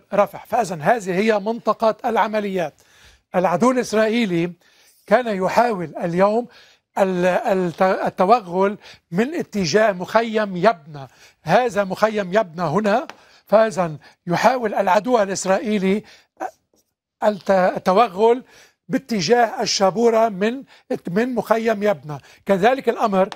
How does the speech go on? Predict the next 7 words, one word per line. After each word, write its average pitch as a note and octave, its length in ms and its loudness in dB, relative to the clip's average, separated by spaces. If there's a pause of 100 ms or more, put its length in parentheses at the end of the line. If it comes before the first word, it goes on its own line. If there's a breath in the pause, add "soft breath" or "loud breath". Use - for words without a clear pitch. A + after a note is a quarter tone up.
(240 loud breath)
هناك G#3+ 340 0
دبابات G3 680 0
للعدو G3 440 -2
الإسرائيلي G3+ 640 -2 (220 soft breath)
في F3+ 120 -4
تل A#3+ 260 2
سلطان، G3 540 0